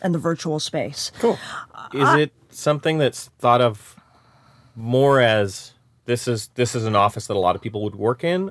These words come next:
Speaker 3: or is this more of a, um, 'cause this is something we were talking about at work the other day of people working remotely and, like, the tools that are gonna be created to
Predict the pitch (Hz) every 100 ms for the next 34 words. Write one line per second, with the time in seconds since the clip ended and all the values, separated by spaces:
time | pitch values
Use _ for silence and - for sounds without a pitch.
0 | - 98 98 92 101 98 - 110 104 104
1 | 98 101 92 87 85 _ _ _ _ 92
2 | 87 120 127 135 113 113 101 98 98 95
3 | 90 165 262 160 117 95 95 90 90 95
4 | 92 85 - _ - 139 123 110 113 117
5 | 98 95 107 95 76 - 85 82 82 _
6 | 104 - 131 135 127 107 104 98 104 101
7 | 95 - 107 95 101 98 90 80 - _
8 | _ _ _ - 110 95 87 82